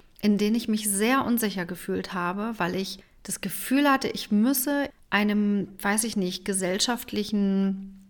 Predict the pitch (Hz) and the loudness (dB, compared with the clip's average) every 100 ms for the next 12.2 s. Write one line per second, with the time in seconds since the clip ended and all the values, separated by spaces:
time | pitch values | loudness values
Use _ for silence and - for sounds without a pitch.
0 | - - - - - - 175 220 262 254 | -20 -20 -8 -4 -2 2 4 4 2 0
1 | 254 190 - - 196 208 254 240 233 196 | 0 -4 -4 0 0 2 0 0 0 0
2 | 185 185 185 208 196 - 196 190 - 185 | -2 -2 -2 -2 -4 -6 -6 -6 -6 -4
3 | 190 180 180 220 247 226 202 185 - 202 | -2 0 0 0 -2 -2 -2 -4 -4 -4
4 | - 190 - 269 320 - - - - - | -2 -2 -2 -2 -2 -4 -14 -20 -6 0
5 | 214 233 254 262 262 254 254 247 254 - | 4 4 2 0 2 0 0 -2 -4 -8
6 | - - - 262 262 285 262 247 220 208 | -12 -8 2 2 4 0 0 0 -2 0
7 | 202 - 254 262 262 247 226 214 208 202 | -2 -2 -2 0 -2 -4 -2 -2 -2 -4
8 | 202 196 196 208 175 208 202 190 - 202 | -4 -4 -6 -8 -6 -4 -4 -4 -6 -6
9 | 202 196 196 196 190 190 190 - - 226 | -6 -6 -6 -6 -6 -8 -10 -8 -6 -6
10 | 240 240 240 240 - _ _ - - 240 | -4 -6 -6 -10 -20 _ _ -12 -4 -2
11 | 214 220 202 196 - - 185 196 208 208 | 0 0 0 0 0 0 0 0 0 -2
12 | - - | -6 -10